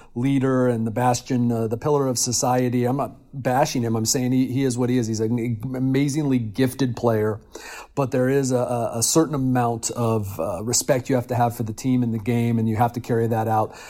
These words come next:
uh, as long as you can. And there was disappointment in the organization, uh, what happened in the last couple months. Um, Manny, uh, Machado is the kind of guy who can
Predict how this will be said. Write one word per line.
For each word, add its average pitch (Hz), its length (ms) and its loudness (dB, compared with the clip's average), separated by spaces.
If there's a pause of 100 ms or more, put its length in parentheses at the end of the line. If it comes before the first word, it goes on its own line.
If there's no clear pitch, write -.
(160)
uh, 104 380 0
as 113 160 -4
long 123 220 0
as 117 120 0
you 117 120 -2
can. 113 640 0 (320)
And 113 580 0 (300)
there 156 80 0
was 151 160 0
disappointment 139 640 0 (220)
in 135 260 -2
the 135 100 0
organization, 127 840 0
uh, 127 60 0
what 120 200 0
happened 123 320 0
in 117 100 0
the 113 60 0
last 113 320 0
couple 120 240 -2
months. - 540 -2
Um, 113 300 0
Manny, 131 520 0 (100)
uh, 127 120 -2
Machado 123 540 0
is 113 100 0
the 117 80 -2
kind 120 200 0
of 117 60 -4
guy 123 280 2
who 123 200 2
can 123 460 0